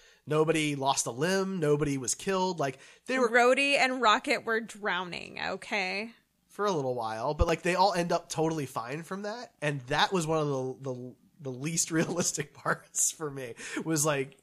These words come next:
Speaker 1: 'cause the explosion was so intense and nobody gets knocked out from it.
Speaker 2: Yeah.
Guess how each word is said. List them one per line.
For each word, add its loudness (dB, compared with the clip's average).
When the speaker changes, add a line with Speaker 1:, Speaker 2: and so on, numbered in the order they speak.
Speaker 1:
'cause 0
the -2
explosion 2
was 0
so 0
intense -6
and -8
nobody -4
gets -8
knocked -8
out -8
from -16
it. -20
Speaker 2:
Yeah. -10